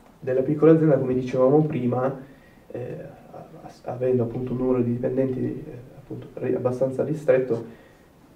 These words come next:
penso sia fondamentale il valore che ogni persona apporta poi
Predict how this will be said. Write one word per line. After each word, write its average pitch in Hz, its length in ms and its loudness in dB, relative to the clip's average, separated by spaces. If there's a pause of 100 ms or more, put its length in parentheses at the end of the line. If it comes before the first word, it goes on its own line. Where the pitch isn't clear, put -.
(500)
penso 156 260 4
sia 143 180 2
fondamentale 135 840 2
il 120 80 0
valore 131 480 6
che 131 120 -6
ogni 127 220 -2
persona 135 580 0
apporta 123 600 0
poi 120 500 -4